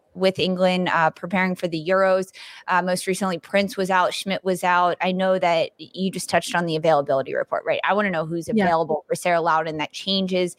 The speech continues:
Speaker 2: Yeah.
Speaker 1: the game for Houston. But even so, with, with full strength, um, going against North Carolina's full strength with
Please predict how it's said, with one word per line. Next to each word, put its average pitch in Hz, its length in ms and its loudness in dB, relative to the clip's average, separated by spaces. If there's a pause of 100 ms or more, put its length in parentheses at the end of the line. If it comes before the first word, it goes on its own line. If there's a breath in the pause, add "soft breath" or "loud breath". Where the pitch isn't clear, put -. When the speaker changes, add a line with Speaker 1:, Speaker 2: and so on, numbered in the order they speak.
Speaker 2:
Yeah. 180 260 4
Speaker 1:
the 180 120 2
game 175 420 -4
for 165 140 -2
Houston. 165 500 -2
But 156 240 2
even 214 300 2
so, 202 280 2
with, 185 220 0
with 185 180 0
full 202 280 2
strength, 190 680 0 (440 loud breath)
um, 151 380 0
going 180 260 0
against 165 360 -2
North 180 180 -4
Carolina's 175 500 2
full 220 160 2
strength 226 500 0
with 165 260 0